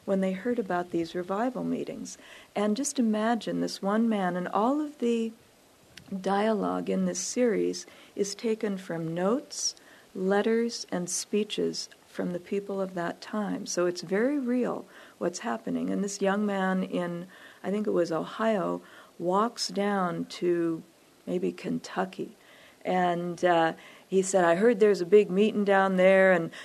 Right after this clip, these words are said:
you know, people are falling down on their knees." "Well, I'm not gonna fall down on my knees, but I do wanna go and see what's happening." And so he,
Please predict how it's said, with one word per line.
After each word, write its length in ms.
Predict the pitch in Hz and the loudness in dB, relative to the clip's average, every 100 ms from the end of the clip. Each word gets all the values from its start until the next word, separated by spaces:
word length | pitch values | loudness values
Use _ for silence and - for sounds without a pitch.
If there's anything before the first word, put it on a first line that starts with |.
| - | 0
you 80 | 190 | 2
know, 100 | 165 | 4
people 340 | 233 233 202 | 2 2 4
are 60 | 185 | 4
falling 440 | 190 196 208 196 | 6 6 6 6
down 260 | 190 190 190 | 6 8 8
on 160 | 185 | 6
their 100 | 180 | 6
knees." 340 | 175 190 202 170 | 4 6 6 8
"Well, 120 | 165 | 8
I'm 140 | 208 | 8
not 180 | 185 175 | 6 4
gonna 120 | 165 | 0
fall 280 | 160 180 170 | 2 4 6
down 200 | 170 170 | 6 4
on 200 | 165 165 | 4 4
my 180 | 175 196 | 6 6
knees, 300 | 175 160 156 | 4 -2 0
but 120 | 170 | 4
I 100 | 175 | 6
do 140 | 185 | 6
wanna 220 | 262 196 170 | 4 4 4
go 200 | 180 170 | 4 4
and 120 | 160 | 2
see 160 | - | 4
what's 280 | 190 165 - | 4 4 2
happening." 460 | 185 180 180 160 160 | 2 2 2 -4 -4
And 140 | 170 | -4
so 200 | - 175 | 2 2
he, 260 | 180 196 | 4 0